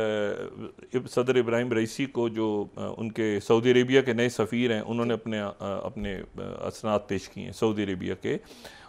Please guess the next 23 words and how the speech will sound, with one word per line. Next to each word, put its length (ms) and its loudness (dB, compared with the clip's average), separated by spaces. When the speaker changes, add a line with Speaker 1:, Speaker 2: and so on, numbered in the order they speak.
Speaker 1:
और 120 6
वहाँ 200 6
पर 260 4
जाहिर 200 4
है 60 2
कि 120 0
जब 160 0
वो 100 -2
मिले 300 0
तो 140 -2
उन्होंने 440 -6
ये 200 -4
गज़ा 400 2
का 100 2
इशू 180 -4
उठाया 280 -10
है 140 -14
सऊदी 300 2
अरेबिया 360 -2
और 200 -2
ईरान 260 -4
ने। 120 -12
Speaker 2:
जी। 420 -18